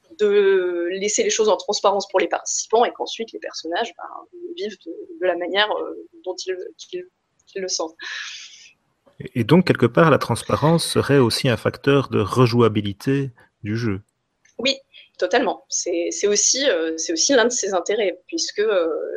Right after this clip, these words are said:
Speaker 1: puisque les éléments de la trame du scénario sont, sont connus,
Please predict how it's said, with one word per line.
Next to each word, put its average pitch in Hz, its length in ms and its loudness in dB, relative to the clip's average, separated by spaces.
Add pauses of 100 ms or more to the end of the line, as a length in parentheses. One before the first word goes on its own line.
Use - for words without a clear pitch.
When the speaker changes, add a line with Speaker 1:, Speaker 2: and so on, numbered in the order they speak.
(200)
Speaker 1:
puisque - 200 -14
les 202 280 4
éléments 220 240 4
de 247 40 6
la 196 80 8
trame 214 220 0
du 196 80 -6
scénario 190 440 0
sont, 165 1300 -8
sont - 240 2
connus, 220 500 2